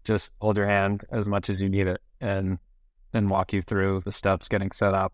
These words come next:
If you have trouble with a deliverable or, you know, something doesn't look right, then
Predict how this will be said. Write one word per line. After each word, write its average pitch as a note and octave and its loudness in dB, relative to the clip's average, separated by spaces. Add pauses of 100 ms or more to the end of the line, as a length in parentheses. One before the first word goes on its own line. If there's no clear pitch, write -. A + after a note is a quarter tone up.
If G2+ -2
you G#2+ 0
have G2 -4 (300)
trouble G2+ 2
with F#2+ 0
a G2 0
deliverable G2+ 0
or, G2 2 (340)
you A#2 -2
know, G#2+ 2
something A2+ 2
doesn't G#2+ 4
look G2+ 0
right, G2+ 4 (140)
then G2 2